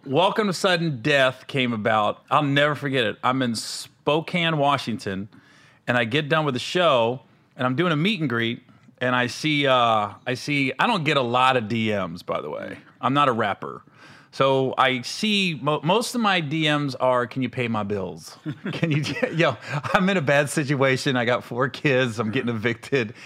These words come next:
Here's my <laughs> eviction notice," stuff like that. Uh, so I see, uh, I see one, for, obviously when you got a verified check, you notice them. So I see yours and you go, "Hey, Gary, uh, here's my cell. Reach out to me. I got this movie I'm getting ready to shoot.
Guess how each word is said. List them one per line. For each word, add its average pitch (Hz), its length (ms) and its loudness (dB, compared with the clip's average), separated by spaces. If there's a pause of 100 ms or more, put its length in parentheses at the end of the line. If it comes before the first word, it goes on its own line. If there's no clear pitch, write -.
(180)
Here's 147 440 0
my 135 360 4
<laughs> - 40 -2
eviction 143 760 -2
notice," 120 320 0
stuff 127 240 0
like 117 140 0
that. 113 320 -2 (580)
Uh, 131 420 6
so 175 100 2
I 196 60 4
see, 214 240 2
uh, 156 240 6
I 139 100 4
see 151 240 -2
one, 139 240 0
for, - 160 -6
obviously 156 320 0
when 139 100 0
you 131 60 0
got 131 100 2
a 117 40 0
verified 117 440 0
check, 113 280 -4
you 104 260 -4
notice 113 300 2
them. 95 160 -4
So 107 100 -4
I 110 40 0
see 160 180 -2
yours 147 320 2
and 117 80 -4
you 117 40 -2
go, 113 220 0 (640)
"Hey, 156 100 0
Gary, 175 320 2
uh, 131 360 4
here's 135 260 0
my 165 120 0
cell. 156 540 2
Reach 139 280 -2
out 151 200 2
to 139 80 -4
me. 120 460 -2 (140)
I 117 100 0
got 120 240 0
this - 460 -8
movie 175 340 2
I'm 143 100 2
getting 123 220 0
ready 120 140 0
to 110 40 -4
shoot. 120 460 -4